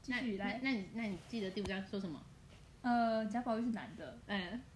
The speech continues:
Speaker 1: 然后他性幻想侄子的老婆，
Speaker 2: 嗯。
Speaker 1: 就没了。
Speaker 2: 好，也行。
Speaker 1: 也行。
Speaker 2: 嗯。
Speaker 1: 如果这个让，让我写重点的话，可能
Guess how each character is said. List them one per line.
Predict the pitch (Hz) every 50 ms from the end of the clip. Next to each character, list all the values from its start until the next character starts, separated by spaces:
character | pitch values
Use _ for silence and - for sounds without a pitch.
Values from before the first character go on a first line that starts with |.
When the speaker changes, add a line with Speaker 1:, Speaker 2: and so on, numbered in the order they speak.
| - - -
Speaker 1:
然 | - 190 190
后 | 208 233 226 220 214 208 202 190 190
他 | 196 - 226 226
性 | 226 - 233 233
幻 | 247 226 226
想 | 220 202 175 175 180 180 -
侄 | - - 208 226
子 | 220 226 202
的 | 196 180
老 | 165 156 151 143
婆， | - - 196 175 156 156 170 226 233 -
Speaker 2:
嗯。 | 214 208 196 196 202 247 - - 330 339 339 - 370 -
Speaker 1:
就 | - 214
没 | 196 180 160 139
了。 | 156 147 139 131 - - - - - - - - - - - - - - - - - -
Speaker 2:
好， | 220 254 - - -
也 | - 180
行。 | 170 - - 156 170 185 -
Speaker 1:
也 | 240 233 233
行。 | 311 330 269 302 330 - - -
Speaker 2:
嗯。 | 220 202 165 151 - - - - - - - - - - - -
Speaker 1:
如 | 311 330
果 | 320 262 262
这 | 262 320 277
个 | 254
让， | 262 254 247 220
让 | 277 262 233
我 | 226 240
写 | - - 180 175
重 | - 226 208 196
点 | 196 180 165
的 | 185
话， | 202 196
可 | 196 202
能 | 160 160 160 160